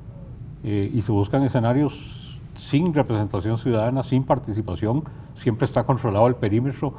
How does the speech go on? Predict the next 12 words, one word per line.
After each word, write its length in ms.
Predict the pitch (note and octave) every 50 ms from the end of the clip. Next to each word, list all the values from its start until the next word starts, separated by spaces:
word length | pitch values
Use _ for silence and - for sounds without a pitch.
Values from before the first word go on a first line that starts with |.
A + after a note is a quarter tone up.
| - - - - -
no 140 | G#2+ A2+
se 100 | A2+ B2+
permite 440 | A#2 A#2+ A#2+ G#2+ G#2+ A2+ G#2+ - A#2+
que 80 | G#2+ A2+
entre 240 | A2 G#2+ - G#2 F#2
nadie, 380 | G2+ A2+ A#2+ C3+ C#3+ C#3+ C3 C3+ - - - -
no 160 | G#2 G#2 A2+
se 100 | A2+ C3+
permite 440 | A2 A2 G#2+ G2 G#2 A#2 A2 - A#2+
expresiones 540 | G2+ - - G2+ F2 - G#2+ G#2+ A#2+ G#2+ F2+
de 340 | G2+ A2 A2 A#2 A#2 A2 - - - -
oposición. 680 | - G2 - A2+ G2+ - A#2 G2 - A2+ A#2 C3 C#3